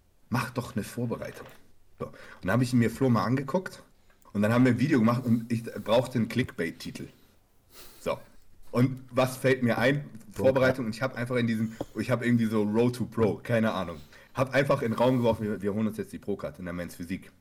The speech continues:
Speaker 2: Mhm.
Speaker 1: So. Flo, der ist, der ist schon im Bodybuilding gestartet. Zweitausendachtzehn ist er, ähm,
Speaker 2: Ist er Meister geworden, deutscher Meister oder sowas?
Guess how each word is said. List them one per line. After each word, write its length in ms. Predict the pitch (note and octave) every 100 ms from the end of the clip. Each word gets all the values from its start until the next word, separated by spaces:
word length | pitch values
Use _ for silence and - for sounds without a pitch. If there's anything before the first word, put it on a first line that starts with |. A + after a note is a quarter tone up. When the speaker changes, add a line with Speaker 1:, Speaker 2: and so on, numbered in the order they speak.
| -
Speaker 2:
Mhm. 280 | G2+ E2 D2+
Speaker 1:
So. 220 | - D#2 - - - _ _ _ _
Flo, 280 | - A#2 C#3
der 160 | A2+ G2+
ist, 320 | - - -
der 100 | F#2+
ist 140 | G#2
schon 180 | - G2+
im 140 | F#2 F#2
Bodybuilding 420 | G#2+ G#2+ F2 D#2+
gestartet. 400 | - D2+ D#2 -
Zweitausendachtzehn 800 | G2+ G2+ F#2 G#2+ B2 - A2+ G2+
ist 180 | G2 G2
er, 460 | F#2 F#2 F2 F2+
ähm, 60 | F2
Speaker 2:
Ist 60 |
er 60 | F#2+
Meister 340 | A2+ B2 B2+ G2+
geworden, 240 | F#2+ G2
deutscher 240 | G2 -
Meister 300 | G2 A#2 -
oder 120 | F2 E2
sowas? 220 | E2